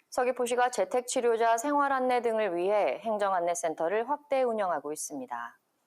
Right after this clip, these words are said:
확진자 급증에 따른 상담 지원 해소와 이십사 시간 대응을 위해 행정 안내센터를 서귀포시청 본청으로 이전하고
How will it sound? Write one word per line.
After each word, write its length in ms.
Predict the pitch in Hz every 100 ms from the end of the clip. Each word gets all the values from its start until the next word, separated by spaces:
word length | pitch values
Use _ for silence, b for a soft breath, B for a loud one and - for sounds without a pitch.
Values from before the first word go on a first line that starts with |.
| _ _ b b b -
확진자 440 | 262 285 277 269
급증에 520 | 262 202 - 233 233
따른 320 | 226 196 220
상담 440 | 247 277 269 262 254
지원 300 | 240 220 220
해소와 640 | 190 185 175 180 196 208
이십사 440 | - 160 208 - 208
시간 320 | 208 190 196
대응을 480 | 190 170 165 170 143
위해 420 | 143 185 147 113 B B -
행정 240 | 233 226
안내센터를 800 | 214 202 202 190 180 170 214 247
서귀포시청 840 | 247 277 285 277 262 - 254 240
본청으로 760 | 233 180 185 269 262 240 233 208
이전하고 800 | 175 180 160 139 175 165 113